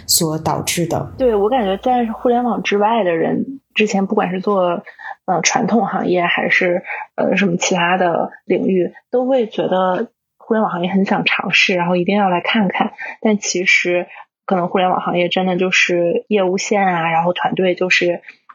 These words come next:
Speaker 2: 嗯，不停地换，不停地换血吧，就变化还是挺快的。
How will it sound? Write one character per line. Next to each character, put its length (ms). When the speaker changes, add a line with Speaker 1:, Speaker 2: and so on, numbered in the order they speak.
Speaker 2:
嗯， 300
不 40
停 160
地 60
换， 400
不 80
停 120
地 60
换 240
血 240
吧， 300
就 120
变 180
化 160
还 180
是 140
挺 300
快 340
的。 240